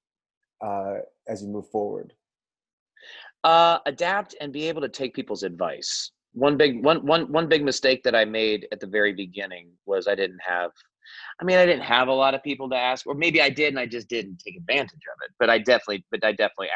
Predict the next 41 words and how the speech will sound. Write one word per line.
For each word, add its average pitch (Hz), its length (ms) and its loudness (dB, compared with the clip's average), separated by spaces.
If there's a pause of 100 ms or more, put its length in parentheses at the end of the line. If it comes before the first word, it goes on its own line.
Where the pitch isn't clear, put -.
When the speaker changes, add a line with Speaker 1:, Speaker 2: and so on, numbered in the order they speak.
Speaker 2:
ask - 220 -14
everybody 85 380 -12 (120)
now 73 200 -20
for 71 160 -20
help. 73 200 -10 (280)
Um, 90 400 -4 (480)
yes, 160 300 6
I'm 165 140 4
running 160 200 4
my 151 120 4
business, 139 480 0
but 113 140 -8
day 131 220 2
to 131 100 0
day, 113 460 0
I 113 160 0
just 104 300 -10
ask 101 220 -4
for 95 100 -6
advice 90 360 -8
from 87 100 -16
my 85 120 -12
instructors. - 760 -14
They're 98 320 4
all, 85 300 0 (300)
they're 95 200 -2
all 85 120 0
amazing 87 400 -6
women 85 260 -4
that 80 120 -8
are 80 80 -4
way 85 200 2
smarter 80 400 -2
than 80 160 -14
me, 78 280 -10
that 87 120 2
I 85 80 4
get 80 240 -2 (320)
ideas 82 640 -2
daily 98 580 6
from. 85 360 -4